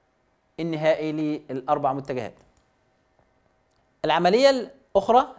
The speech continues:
المتجه العكسي، عايزين نعرف يعني إيه متجه عكسي. لأي متجه يو يمكن تعريف متجه آخر له نفس طول المتجه الأصلي،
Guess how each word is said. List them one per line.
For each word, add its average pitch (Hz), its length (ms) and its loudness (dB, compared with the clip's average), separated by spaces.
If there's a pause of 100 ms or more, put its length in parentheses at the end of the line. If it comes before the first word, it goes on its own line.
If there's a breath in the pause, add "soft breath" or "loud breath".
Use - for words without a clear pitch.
(180)
المتجه 214 560 0
العكسي، 202 460 2 (200)
عايزين 147 360 -4
نعرف 202 420 2
يعني 151 220 -2
إيه 185 120 -2
متجه 208 400 0
عكسي. 190 380 -2 (680 soft breath)
لأي 240 320 2
متجه 233 460 2
يو 190 340 0 (120)
يمكن 226 460 -2
تعريف 190 460 4
متجه 156 580 -4
آخر 190 340 4
له 220 380 0
نفس 226 300 -2
طول 226 300 -2
المتجه 190 640 0
الأصلي، 208 540 -2